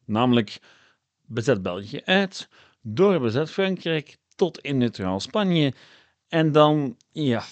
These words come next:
een boot zien te vinden. Al waren er ook Belgische migranten uit andere delen van de wereld die kozen voor militaire dienst. In Canada bijvoorbeeld werd een heel regiment bijeengeschraapt van Canadese en Amerikaanse Belgen.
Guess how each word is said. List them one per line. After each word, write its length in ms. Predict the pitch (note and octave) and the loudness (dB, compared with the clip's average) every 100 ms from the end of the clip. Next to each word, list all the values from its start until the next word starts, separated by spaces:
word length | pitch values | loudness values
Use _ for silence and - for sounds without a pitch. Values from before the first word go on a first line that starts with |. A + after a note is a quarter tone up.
| - | -18
een 260 | - C3+ G#2+ | -6 -4 2
boot 280 | A2 G#2+ - | 2 2 0
zien 140 | G2+ | -6
te 160 | F2 F2+ | -6 -10
vinden. 240 | F2+ A#2+ _ _ _ _ - | -14 -16 _ _ _ _ 0
Al 180 | D3+ C3 | 6 8
waren 300 | B2+ G3 G#3 | 6 4 2
er 60 | |
ook 160 | F3+ D#3 | 0 2
Belgische 420 | C3 C3 A#2+ - | 4 4 2 -4
migranten 400 | A#2+ B2 F3+ G#3 | -2 0 -2 -2
uit 220 | C3 A#2 - | -4 -2 2
andere 420 | F#3 G3 C#3+ B2+ | 2 4 2 2
delen 240 | G#2+ G#2 | 2 0
van 140 | G#2 B2 | 0 0
de 100 | F3 | 0
wereld 380 | B3 F#3 D#3+ | -2 -2 -4
die 140 | D#3+ D3+ | -6 -4
kozen 400 | D#3+ D#3+ D3+ C#3 | 2 2 2 -2
voor 300 | A2+ C#3 A#2 | 0 2 0
militaire 580 | G#2+ A#2 A#2 F#2+ F#2+ A#2 | 0 0 -2 -6 -6 -6
dienst. 480 | A3 - - - _ - _ _ - | -10 -10 -14 -16 _ -20 _ _ -8
In 160 | C3+ A#2+ | -6 -2
Canada 380 | C3 F#3 B2+ | 0 2 2
bijvoorbeeld 540 | G#2+ G2 A2 C3+ D#3 D3+ | 0 0 -2 0 0 0
werd 220 | B2+ C3 | -2 -2
een 60 | A#2+ | -4
heel 240 | G#2+ D3 | -2 -2
regiment 680 | C3 A#2+ A#2 G2+ E3+ F3 A2 | 0 2 0 0 -2 -6 -8
bijeengeschraapt 840 | F#2 F#2 F2 G2+ - G2 F2+ - A#2 | -6 -6 -6 -10 -8 -8 -8 -12 -12
van 500 | G2+ A2+ A2+ A2+ A2+ - - - _ _ | 0 2 4 0 -4 -14 -20 -20 _ _
Canadese 720 | C3 D3 C#3+ B2 D#3 - D#3+ | -4 -2 -2 -4 -4 -6 -6
en 220 | C#3 C#3+ | -4 -4
Amerikaanse 720 | C3 B2 C3+ - G2 G2 - | -2 -2 -2 -4 -6 -6 -8
Belgen. 420 | B2+ A3+ A3+ G#2+ | -6 -6 -8 -12